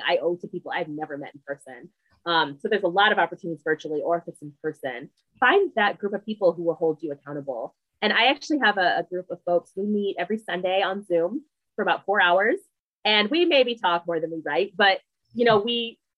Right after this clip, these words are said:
say, "Okay, we're gonna sprint now. We'll see each other in an hour." We keep our cameras on and we mute and we all go write, and then we come back and talk about it. Um, I have other friends who I'll write in person with, like, we'll meet up in each other's office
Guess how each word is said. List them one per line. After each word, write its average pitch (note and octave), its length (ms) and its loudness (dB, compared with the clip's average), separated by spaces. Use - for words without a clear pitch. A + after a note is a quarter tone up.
say, G3+ 160 2
"Okay, A#3 260 4
we're G3+ 120 2
gonna G3+ 160 -2
sprint - 300 0
now. F#3+ 200 2
We'll G3+ 220 -4
see G#3 60 -14
each G#3+ 200 -8
other G#3+ 160 0
in A3+ 60 -2
an B3 80 -4
hour." F3 340 4
We E3+ 80 0
keep G#3+ 220 -8
our G#3+ 180 -4
cameras F#3+ 320 0
on E3+ 400 -4
and G#3 100 2
we A3+ 120 2
mute F3+ 300 6
and F#3 100 -2
we F3+ 100 2
all E3+ 100 4
go G3+ 160 -4
write, F3+ 320 0
and F3+ 80 -8
then F3 80 -6
we E3 180 -8
come D#3 100 -10
back D3 220 0
and D3+ 160 -16
talk C#3 140 -10
about A2+ 260 -10
it. G2+ 140 -10
Um, E3 240 0
I F#3 60 2
have F#3 100 2
other F#3 380 4
friends F3 300 2
who E3 100 2
I'll D#3+ 120 0
write D3+ 220 -2
in G3+ 160 -14
person A#3 340 -2
with, C3+ 320 -2
like, D3 140 -8
we'll D#3+ 120 -4
meet E3 140 -2
up D#3+ 120 0
in E3 100 -4
each E3 160 -8
other's E3 220 0
office D#3 420 -2